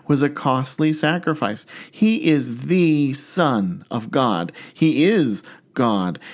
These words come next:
He is the King of Kings. He's the Lord of Lords. He's seated on the throne of heaven, and yet he's willing, being the King, being God, being the Son of God, he's willing to put all that aside to be born a babe in a manger,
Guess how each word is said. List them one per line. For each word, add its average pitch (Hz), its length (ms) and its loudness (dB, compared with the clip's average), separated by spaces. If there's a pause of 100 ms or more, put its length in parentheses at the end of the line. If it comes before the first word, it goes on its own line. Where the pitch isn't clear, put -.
He 165 340 2
is 165 220 0
the 156 100 0
King 196 460 0
of 202 140 -2
Kings. 117 320 0
He's 135 180 0
the 135 100 0
Lord 156 320 2
of 185 160 0
Lords. 113 300 0
He's 147 240 0
seated 214 360 0
on 165 140 2
the 131 80 -2
throne 110 260 -2
of 104 120 -2
heaven, 113 400 0 (280)
and 143 200 2
yet 165 180 4
he's 170 300 2
willing, 151 640 2 (320)
being 147 440 2 (260)
the 143 80 2
King, 147 580 0 (480)
being 139 260 2
God, 117 460 2
being 151 260 2
the 165 120 0
Son 180 280 0
of - 160 -2
God, 107 240 0
he's 147 240 2
willing 143 480 2
to 143 80 -2
put 143 200 0
all 170 200 2
that 190 160 0
aside 135 380 0
to 131 80 0
be 139 100 2
born 156 380 0
a 160 60 0
babe 147 520 -2
in 127 160 -2
a 123 60 -2
manger, 117 760 -4